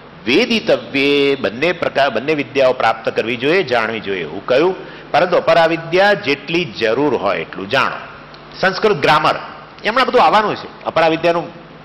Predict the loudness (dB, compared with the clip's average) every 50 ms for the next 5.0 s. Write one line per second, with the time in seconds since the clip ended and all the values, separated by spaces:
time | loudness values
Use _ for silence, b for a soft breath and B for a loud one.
0 | -16 -4 0 0 0 2 2 2 2 2 2 4 2 2 2 0 0 2 2 2
1 | 2 0 -4 -2 -2 -2 0 -2 -4 -4 -4 0 2 2 2 2 0 -10 -12 -14
2 | -16 -18 -20 -20 -20 -20 -20 -20 B B B B B B B B B B B B
3 | B -18 -18 -18 -18 -18 -8 -4 0 2 2 2 2 4 4 4 4 4 2 2
4 | 0 -2 -2 -2 -4 0 2 2 2 2 2 0 0 0 -4 -8 -12 -12 -12